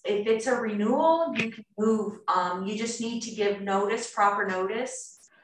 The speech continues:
and submit that notice to Section eight. You and the landlord,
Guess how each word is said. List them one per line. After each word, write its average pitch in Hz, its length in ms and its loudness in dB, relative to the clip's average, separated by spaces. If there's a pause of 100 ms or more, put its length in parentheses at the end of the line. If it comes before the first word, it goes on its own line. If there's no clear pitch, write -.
(260)
and 208 160 2
submit 208 440 -2
that 202 240 4
notice 202 480 0
to 196 40 -10
Section 185 460 -4
eight. 170 300 -4
You 214 100 -4
and 208 120 -2
the 196 180 0
landlord, 190 640 0